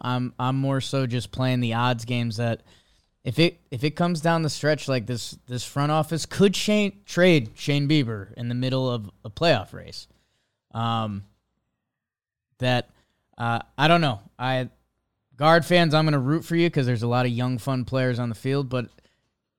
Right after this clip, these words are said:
that's also, that's a lot of risk in baseball. Um, so I, I'm, I'm not confident in it.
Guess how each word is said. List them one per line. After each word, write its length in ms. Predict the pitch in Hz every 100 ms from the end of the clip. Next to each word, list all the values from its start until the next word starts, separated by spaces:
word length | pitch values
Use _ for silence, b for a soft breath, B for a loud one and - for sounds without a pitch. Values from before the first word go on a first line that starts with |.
| _ _
that's 240 | - 143 -
also, 560 | 156 147 160 151 143 -
that's 200 | 131 135
a 40 |
lot 200 | 139 147
of 120 | 147 135
risk 300 | 143 - 123
in 120 | 107
baseball. 600 | 95 85 - 95 90 104 _ _ _ _ _
Um, 520 | 110 107 110 107 104 104
so 140 | - 139
I, 240 | 160 165 - _ -
I'm, 220 | 156 160 -
I'm 160 | 165
not 220 | 175 180 -
confident 500 | 170 165 165 160 156
in 100 |
it. 100 | 151